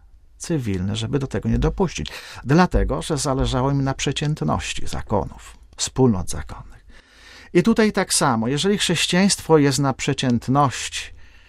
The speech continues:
jakoś tam, powiedzmy, funkcjonuje dobrze, tak jakby niektórzy chcieli: „Niech to jest moja prywatna sprawa”, zepchnięcie do zakrystii, oczywiście społecznie, niech zajmuje się pewnymi sprawami społecznymi, bo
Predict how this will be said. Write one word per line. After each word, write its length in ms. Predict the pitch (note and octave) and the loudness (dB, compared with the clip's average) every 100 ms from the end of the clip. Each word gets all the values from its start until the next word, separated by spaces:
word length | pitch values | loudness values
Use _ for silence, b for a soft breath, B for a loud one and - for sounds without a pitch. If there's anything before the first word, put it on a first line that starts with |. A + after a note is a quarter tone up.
| b - C#3+ | b -2 2
jakoś 380 | D3+ - C3+ - | 2 2 -4 -2
tam, 160 | B2+ | -2
powiedzmy, 300 | A#2+ A2+ C3 | -2 -2 -4
funkcjonuje 1040 | - D#3+ D#3 - F3+ D#3+ D3+ D#3 D3+ C#3+ C3+ | -4 -6 -4 0 0 4 4 4 4 4 2
dobrze, 720 | A2 C3+ C#3 C3 C3 C#3 B2+ B B B - | 2 6 6 4 0 0 -2 B B B -4
tak 160 | B2+ | 0
jakby 460 | B2 A#2 B2 A#2 A2 | 0 2 2 2 0
niektórzy 440 | A2+ A#2 - A2+ A2+ | -2 -4 -4 -4 -4
chcieli: 360 | - A#2+ A2+ - B | 0 0 0 -2 B
„Niech 180 | A#2 A2+ | -2 -2
to 80 | - | -2
jest 120 | G2+ | -2
moja 200 | A2 G2+ | -2 -2
prywatna 500 | G#2+ G#2 F2+ - A2+ | -2 -2 -4 -2 -2
sprawa”, 840 | - - E3 D#3 D#3+ C#3 B2+ G2 - - | -2 -2 0 2 2 2 -2 -4 -10 -12
zepchnięcie 580 | D#2+ F#2+ - A2 G#2 A2 | -8 -8 -4 -4 -2 -2
do 140 | B2 | -2
zakrystii, 840 | C#3+ C3+ D#3 E3 D3+ - - C3+ - B B - | -2 -2 0 2 2 2 0 -2 -2 B B -10
oczywiście 840 | G2 - C#3 F3 E3+ - - A#2+ | -8 -4 0 2 2 0 -2 -4
społecznie, 840 | - - - A#2+ C#3+ D3 - - B2 | -2 -4 0 2 4 2 0 0 0
niech 180 | G2 F#2 | -2 -4
zajmuje 540 | G2+ A#2+ D3 C#3+ B2+ | -2 0 2 2 2
się 340 | - A#2+ G#2+ - | 0 -2 -2 -4
pewnymi 400 | A2 G#2 A2+ G#2+ | -6 -2 0 0
sprawami 480 | - A2 A2+ A#2+ A2+ | -2 -4 0 0 -2
społecznymi, 680 | - G#2+ G#2+ - A#2+ B2 A2 | -4 -6 -4 -2 0 2 2
bo 180 | F#2 | 0